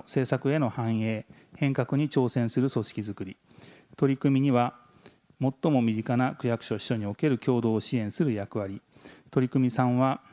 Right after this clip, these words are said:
市民参加を実践する職員の育成でございます。こうした組織づくりや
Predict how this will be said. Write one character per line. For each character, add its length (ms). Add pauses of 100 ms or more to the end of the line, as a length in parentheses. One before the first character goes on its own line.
市 160
民 120
参 220
加 140
を 80
実 280
践 60
す 160
る 200
職 280
員 120
の 80
育 140
成 200
で 80
ご 120
ざ 140
い 60
ま 140
す。 160 (800)
こ 160
う 40
し 60
た 100
組 360
織 440
づ 140
く 140
り 100
や 220